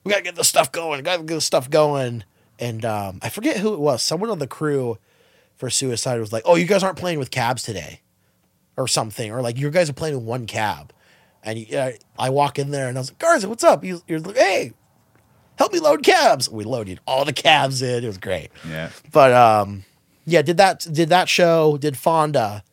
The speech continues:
Speaker 1: But the next day was in San Francisco, last day of tour.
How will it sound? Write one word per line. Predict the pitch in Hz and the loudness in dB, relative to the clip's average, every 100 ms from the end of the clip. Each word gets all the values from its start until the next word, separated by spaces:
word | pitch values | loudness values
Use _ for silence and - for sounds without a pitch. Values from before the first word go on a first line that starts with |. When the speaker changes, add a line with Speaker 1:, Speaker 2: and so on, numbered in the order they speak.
| _ _ _ _ _ _ | _ _ _ _ _ _
Speaker 1:
But | 143 151 | 2 2
the | 147 | 2
next | 143 139 185 - | 0 0 -2 -2
day | 143 160 160 156 | -2 2 4 4
was | 127 117 | 2 -6
in | 110 | -6
San | 147 120 | -6 -6
Francisco, | 107 131 - | -6 -6 -6
last | 92 107 - | -4 -6 -6
day | 90 | -10
of | |
tour. | - 135 65 - | -10 -12 -12 -20